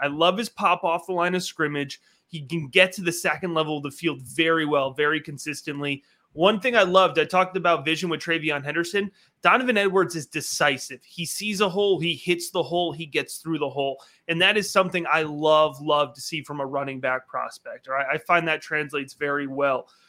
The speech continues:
Uh, he has smooth cuts. He's quick to the edge. He's quick moving upfield as well. He's outrunning Big Ten de-, uh, defensive backs when he's got a step, so he's got that good downfield acceleration.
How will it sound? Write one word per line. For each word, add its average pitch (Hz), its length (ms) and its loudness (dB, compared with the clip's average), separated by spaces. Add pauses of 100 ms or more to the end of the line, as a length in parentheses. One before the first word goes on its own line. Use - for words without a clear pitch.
(260)
Uh, 151 240 4
he 180 100 2
has 180 180 0
smooth 196 360 0
cuts. 185 340 2
He's - 240 -8
quick 185 320 0
to 233 120 -4
the 160 220 0
edge. 170 260 0
He's 156 160 -14
quick 175 320 -4
moving 185 420 0
upfield 170 520 0
as 143 140 -6
well. 147 400 2 (300)
He's 185 180 -2 (120)
outrunning 190 480 2
Big 170 260 -2
Ten 180 280 0
de-, 170 260 -8
uh, 160 180 4
defensive 170 540 -6
backs 156 360 0
when 160 100 -8
he's 147 120 -8
got 156 180 -2
a 156 60 -4
step, - 520 -2
so - 140 -10
he's 147 120 -6
got 160 200 -2
that 147 200 -4
good 151 180 -6
downfield 147 460 -2
acceleration. 143 840 -4